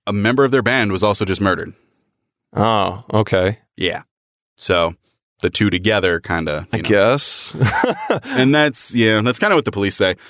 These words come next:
Speaker 1: So the detective picks up Malin and Martha goes with him to the station. Malin has his rights read and tells the story exactly how we perceived it. So Malin's like, "No, I, I kinda blanked out, lost my temper, grabbed him, but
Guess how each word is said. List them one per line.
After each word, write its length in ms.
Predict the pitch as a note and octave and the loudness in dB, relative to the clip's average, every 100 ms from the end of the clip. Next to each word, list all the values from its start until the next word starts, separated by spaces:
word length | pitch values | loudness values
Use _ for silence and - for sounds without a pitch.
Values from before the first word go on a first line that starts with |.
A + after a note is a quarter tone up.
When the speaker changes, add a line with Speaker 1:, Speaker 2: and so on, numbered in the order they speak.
| - - | -20 -6
Speaker 1:
So 500 | - C3+ B2 A2+ - _ _ - | 2 4 4 2 -2 _ _ -4
the 100 | A2 | -2
detective 420 | G2+ C3 B2+ A2+ | 0 0 0 0
picks 200 | C3+ - | 0 0
up 100 | A2+ | 2
Malin 420 | G#2 G#2 G2+ G2 | 2 2 2 0
and 160 | G2+ G2 | 0 2
Martha 220 | G2+ G#2 | 2 2
goes 180 | A2 G#2 | 2 2
with 140 | G2+ G2+ | 0 0
him 80 | |
to 60 | F#2 | -2
the 60 | F#2 | -2
station. 480 | - F2 - E2 - - _ - | 0 0 0 -6 -8 -20 _ -4
Malin 320 | G#2 A#2+ C3 | 0 4 2
has 280 | G#2+ A#2 A#2 | 2 0 0
his 140 | G#2+ G2 | -2 0
rights 240 | G#2 - | 0 2
read 340 | C#3+ E3+ E3+ D#3+ _ _ - | 2 2 0 -4 _ _ -6
and 480 | A2 A2 G#2+ G#2+ F#2+ - _ _ | 0 2 2 0 -2 -8 _ _
tells 180 | - A2 | 0 0
the 60 | G#2 | 0
story 220 | A#2 G#2 | 2 4
exactly 360 | F#2 G2 F#2+ F#2+ | 4 0 0 -2
how 240 | G2 F#2 | 0 2
we 300 | F2+ F2+ G#2+ | 0 2 0
perceived 340 | G2 F2 E2 D#2+ | 0 -2 -2 -2
it. 40 | |
So 100 | - | 0
Malin's 320 | F#2+ F#2+ F2+ | 2 2 0
like, 160 | F#2 F2+ | -2 0
"No, 280 | G2 F#2+ F2+ | 2 2 2
I, 180 | F#2 F2+ _ - | 0 -2 _ -4
I 200 | F2 F2 - _ _ - | -2 -2 -6 _ _ -2
kinda 160 | C#3 | -2
blanked 320 | F#2+ A2 G#2 | 2 0 2
out, 180 | G#2+ G2+ | 2 2
lost 220 | F2+ F#2+ | 2 0
my 100 | G#2+ | 0
temper, 440 | F#2+ G2 F2+ F#2 F2+ _ | -2 -2 0 0 -2 _
grabbed 360 | A2 A2+ A#2+ A2+ | 0 0 0 0
him, 240 | G#2 G2 | 0 2
but 160 | F#2+ | 0